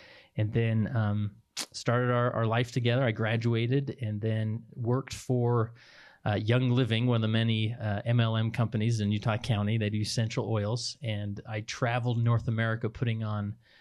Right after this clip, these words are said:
uh, presentations for all their distributors. And I did that for three years. And I just never really, uh, I'm an entrepreneur by heart. I never really enjoyed working for the man, as they say, <laughs> and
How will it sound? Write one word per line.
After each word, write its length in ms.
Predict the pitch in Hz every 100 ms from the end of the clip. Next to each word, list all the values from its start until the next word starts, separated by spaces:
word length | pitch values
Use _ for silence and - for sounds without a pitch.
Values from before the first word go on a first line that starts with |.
| - _ -
uh, 100 | 107
presentations 800 | - 120 110 104 113 107 113 101
for 140 | - 98
all 120 | 107
their 140 | 104
distributors. 800 | 95 - - 101 98 - - - - - - -
And 60 | -
I 40 |
did 200 | 107 120
that 340 | 113 120 117 -
for 100 | 117
three 320 | - - 120
years. 560 | 110 107 104 117 - - -
And 320 | 107 107 104
I 80 | 113
just 240 | 165 180
never 560 | 143 131 127 131 127 127
really, 560 | 120 117 117 110 - - -
uh, 320 | 104 101 104 - -
I'm 140 | 120
an 100 | 117
entrepreneur 480 | 117 127 - - 117
by 180 | 113 110
heart. 400 | 107 113 113 117
I 60 | 113
never 260 | 117 123 131
really 300 | 127 123 113
enjoyed 540 | 110 117 113 117 113 127 - - _ - - -
working 260 | - 107 117
for 140 | 127
the 60 | 113
man, 380 | 110 107 107 113
as 160 | 113
they 140 | 107 104
say, 600 | - 110 107 110 120 117
<laughs> 40 | -
and 140 | 131